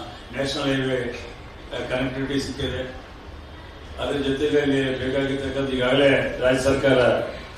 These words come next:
ಸ್ಥಳವನ್ನು ಸಹಿತ ಗುರುತಿಸಿದೆ ಎಲ್ಲಿ ಮಾಡಬೇಕು ಅಂತೇಳಿ. So ಇಷ್ಟೆಲ್ಲ ಫೆಸಿಲಿಟೀಸ್ ಇಟ್ಟು ರಾಜ್ಯ ಸರ್ಕಾರ ಕೇಂದ್ರ ಸರ್ಕಾರಕ್ಕೆ, ಆ, ಮಾಹಿತಿ ಕೊಟ್ಟಿದ್ರು ಸಹಿತ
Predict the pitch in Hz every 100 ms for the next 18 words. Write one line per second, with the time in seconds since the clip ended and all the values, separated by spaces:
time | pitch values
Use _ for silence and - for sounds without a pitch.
0 | - - - - - - - 139 165 156
1 | 151 147 160 135 135 139 131 123 - -
2 | 127 131 127 127 131 135 131 123 113 107
3 | 98 - - - - - - - - -
4 | - 156 139 139 156 175 - - 156 156
5 | 160 151 143 156 165 160 160 - 131 127
6 | 139 143 139 147 139 135 127 131 135 131
7 | - 131 127 127 123 117 92 - - -
8 | - - - - - - - 127 123 110
9 | - 151 160 147 147 143 135 123 123